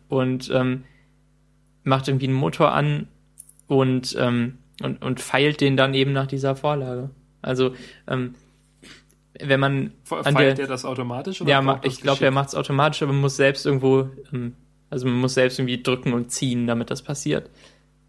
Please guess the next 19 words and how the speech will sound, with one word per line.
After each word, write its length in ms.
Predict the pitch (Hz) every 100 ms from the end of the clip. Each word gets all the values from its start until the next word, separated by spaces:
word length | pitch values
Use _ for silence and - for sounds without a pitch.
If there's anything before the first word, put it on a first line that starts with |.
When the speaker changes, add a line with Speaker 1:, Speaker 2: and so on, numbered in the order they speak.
| _ _
Speaker 1:
Aber 220 | - 131 139
nur 160 | 139
einmal 520 | 123 139 139 135 - -
kurz 640 | - 143 - - - -
drücken 420 | - 156 156 143
und 140 | 139 127
dann 360 | 127 127 - - -
wieder 380 | 131 123 131 123
loslassen, 680 | 135 135 127 123 120 120 117
damit's 260 | 117 117 -
aufhört 380 | 120 - 131 131
oder 160 | 127
so. 140 | 127 135 - - -
Ähm, 280 | 135 127 - -
jedenfalls, 420 | 135 139 139 131
wenn 80 | 131
man 240 | 131 127 - -
links 460 | 139 151 151 - -
den 420 | 127 127 120